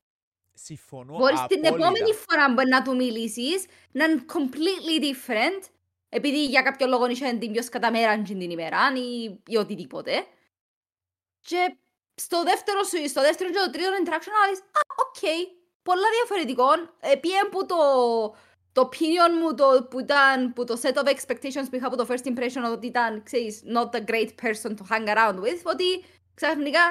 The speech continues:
Speaker 2: ξέρεις, «This could be my next best friend», ας πούμε.
Speaker 1: Συμφωνώ.
Speaker 2: Ναι,
Speaker 1: Απολύτως.
Speaker 2: κάμνεις set expe-, κάμνεις set expectations και μπορεί εκείνο να κάνει make or break future που τον το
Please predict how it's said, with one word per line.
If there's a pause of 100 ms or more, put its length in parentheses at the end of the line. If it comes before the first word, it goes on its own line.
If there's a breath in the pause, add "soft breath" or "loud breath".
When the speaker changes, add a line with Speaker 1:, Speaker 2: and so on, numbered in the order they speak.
(180)
Speaker 2:
ξέρεις, (100)
«This
could
be
my
next
best (100)
friend»,
ας
πούμε. (1800)
Speaker 1:
Συμφωνώ.
Speaker 2:
Ναι, (120)
Speaker 1:
Απολύτως.
Speaker 2:
κάμνεις
set
expe-, (140)
κάμνεις
set
expectations
και
μπορεί
εκείνο
να
κάνει
make
or
break (260)
future
που
τον
το